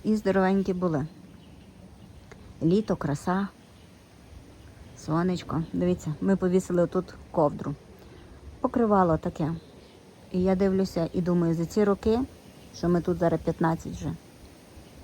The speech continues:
ми так, ем, не то що шкодуємо, нам не вистачає отако вивез-, винести прання на двір і висушити. Пам'ятаю, вдома, на балконі. Викинула,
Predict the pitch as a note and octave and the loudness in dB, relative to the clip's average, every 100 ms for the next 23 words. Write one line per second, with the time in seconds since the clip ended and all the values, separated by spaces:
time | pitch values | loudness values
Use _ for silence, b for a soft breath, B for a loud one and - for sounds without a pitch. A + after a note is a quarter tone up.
0 | - - - - - - - - - - | -20 -20 -20 -20 -20 -20 -20 -20 -20 -20
1 | - - - - - - - - - - | -20 -20 -20 -20 -20 -20 -20 -20 -20 -20
2 | - - F#3+ G3+ G3+ A#3 - - F#3+ F#3+ | -20 -6 0 2 2 -2 -4 -6 -2 0
3 | F#3 F3+ F3 B B B - - - F#3+ | 2 0 -2 B B B -20 -20 -8 -6
4 | F#3+ B3+ B3+ B3 - G3+ F3+ E3 D#3+ B | -4 -4 -6 -6 -4 0 0 0 -4 B
5 | B - G3 A3 A3 G#3 G#3 G3 - A#3 | B -4 0 2 4 0 0 -4 2 2
6 | G#3 F3 G3 G#3 G3 F3 G3 G#3 F#3+ - | 4 2 0 2 2 4 2 4 0 -4
7 | F#3 G3+ G#3 F#3 - E3 D3 - - - | 2 4 4 2 -2 -2 -2 -6 -20 -20
8 | - - - - - - G3 F#3+ G3+ G3+ | -20 -20 -20 -20 -20 0 4 6 6 6
9 | F3+ E3+ A3 G#3 F#3+ F#3+ F#3+ F#3 D#3 C#3 | 4 4 4 6 6 4 2 -6 -6 -6
10 | E3 - - - - - - F#3 G3 A#3 | -6 -10 -20 -20 -20 -12 -2 0 2 2
11 | G3+ F#3+ G3+ F#3 D3 D#3+ G3 G3+ - F#3+ | 4 6 6 6 2 4 6 4 4 2
12 | F3 B2 F2 - - - - F3 F#3 B3 | 2 0 -4 -10 -18 -20 -8 -2 4 4
13 | B3 A3 G#3 | 6 4 2